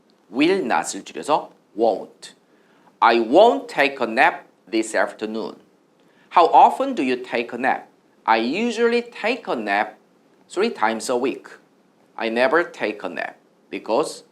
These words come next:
I have to do many things, in the office. 이렇게 쓸 수 있는 I won't take a nap this afternoon. 좋아요. 자, 다음에 나오는 거 뭐가 있냐면은 요게 있습니다.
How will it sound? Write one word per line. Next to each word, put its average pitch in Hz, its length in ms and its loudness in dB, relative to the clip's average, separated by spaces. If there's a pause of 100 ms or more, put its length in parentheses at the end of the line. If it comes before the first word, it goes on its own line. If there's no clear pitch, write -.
(140)
I 85 140 -2
have 101 500 0
to 226 280 -8 (460)
do 147 420 0 (340)
many 101 280 -8
things, - 720 -12 (600)
in 95 200 -8
the 107 120 0
office. - 640 -2 (420)
이렇게 92 240 -4
쓸 113 140 -2
수 - 140 -4
있는 202 360 2 (320)
I 98 320 2 (120)
won't 180 540 4 (440)
take 98 280 -2
a 110 60 -4
nap 117 320 0 (280)
this 104 280 -6
afternoon. 104 720 -4 (460)
좋아요. 87 500 2 (600)
자, 165 120 4
다음에 208 280 6
나오는 196 240 6
거 190 300 8
뭐가 156 220 8
있냐면은 156 520 4
요게 113 260 2
있습니다. 82 580 -4